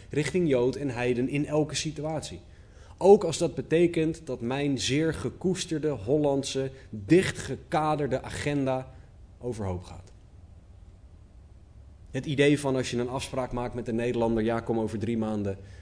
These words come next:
maar terug." En wat nou als God zegt, "En ik wil dat je vandaag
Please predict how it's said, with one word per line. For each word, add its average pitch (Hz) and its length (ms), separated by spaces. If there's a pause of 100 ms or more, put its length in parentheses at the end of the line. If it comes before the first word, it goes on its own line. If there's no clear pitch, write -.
maar 95 120
terug." - 360 (1300)
En 107 80
wat 120 140
nou 127 140
als 123 120
God 110 260
zegt, 110 280
"En 110 80
ik 104 100
wil 107 120
dat 101 180
je 87 60
vandaag 107 600